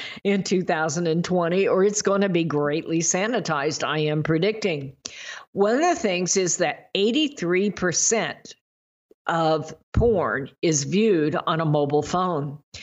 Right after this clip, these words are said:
Now, that's an important trend for you to understand because people get addicted and they don't want to admit it to anybody, and it changes who they are. It changes your relationship.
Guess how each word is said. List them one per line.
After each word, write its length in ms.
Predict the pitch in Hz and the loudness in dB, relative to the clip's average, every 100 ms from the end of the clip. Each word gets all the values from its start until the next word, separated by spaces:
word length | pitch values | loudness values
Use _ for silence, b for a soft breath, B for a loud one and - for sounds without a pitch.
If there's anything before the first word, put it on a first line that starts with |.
| B B - | B B -4
Now, 140 | 202 | 0
that's 260 | 240 311 403 | 0 0 0
an 100 | 370 | 2
important 600 | 240 220 226 202 180 - | 2 2 0 0 -2 0
trend 360 | 202 226 202 | 2 2 2
for 80 | 170 | 0
you 220 | 165 165 | 2 4
to 180 | 170 160 | 4 2
understand 800 | 165 165 - - 220 190 156 151 | 0 0 0 0 0 0 0 0
because 460 | 202 - 214 208 - | 0 0 0 0 -2
people 520 | - 277 277 339 277 - | -2 0 2 2 0 -2
get 280 | 185 185 - - | -2 -2 -2 -2
addicted 680 | 175 196 202 208 156 151 - B B B B B - | 0 0 2 0 2 -2 -8 B B B B B -4
and 240 | 233 233 | 2 4
they 100 | 247 | 4
don't 220 | 233 262 320 | 4 2 2
want 160 | 277 | 2
to 80 | 233 | 0
admit 320 | 180 175 233 | 0 0 0
it 140 | 311 240 | 0 -2
to 160 | 233 | 0
anybody, 640 | 226 214 196 208 214 208 - | 0 0 0 0 0 -2 -2
and 180 | 180 185 | -2 0
it 220 | 180 - | -2 -4
changes 760 | - - 220 294 233 165 170 175 | -4 0 0 0 2 0 2 2
who 140 | 185 | 2
they 180 | 185 180 | 2 2
are. 240 | 185 180 | 2 2
It 160 | 214 214 | 2 0
changes 600 | - 233 381 285 226 - | 0 0 2 2 0 2
your 120 | 220 | 2
relationship. 1000 | 208 208 202 220 208 175 165 135 - - | 2 2 0 0 -2 -2 -2 -2 -4 -16